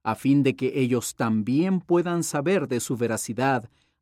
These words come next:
a través del Espíritu Santo. ¿Se imaginan lo que pasaría si hubiera muchos ejemplares más del Libro de Mormón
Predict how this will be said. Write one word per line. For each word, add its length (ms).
a 140
través 640
del 220
Espíritu 560
Santo. 540
¿Se 200
imaginan 720
lo 140
que 120
pasaría 800
si 200
hubiera 340
muchos 760
ejemplares 800
más 440
del 160
Libro 260
de 80
Mormón 640